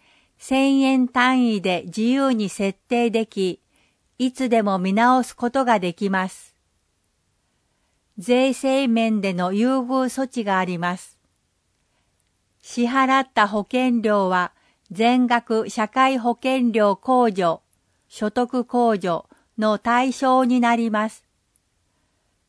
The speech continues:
受け取った年金は公的年金等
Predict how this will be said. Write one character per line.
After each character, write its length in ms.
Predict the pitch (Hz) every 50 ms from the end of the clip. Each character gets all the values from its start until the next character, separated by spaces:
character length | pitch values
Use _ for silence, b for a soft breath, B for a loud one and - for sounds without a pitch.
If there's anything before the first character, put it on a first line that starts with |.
| _ _ _ _
受 320 | - 214 208 - 277 277 262
け 0 |
取 200 | 262 269 269 262
っ 80 | 262 _
た 140 | - 208 202
年 320 | 190 196 208 226 233 226
金 380 | - - 233 226 226 226 220 208
は 260 | 208 202 202 208 - _ _ _ _ _ _ _ _ _
公 340 | - - 262 262 269 269 269
的 320 | - 277 269 - 277 277 240
年 320 | 240 247 262 262 254 240
金 320 | 233 - 254 262 247 240
等 480 | 233 - 262 247 233 226 214 202 175 -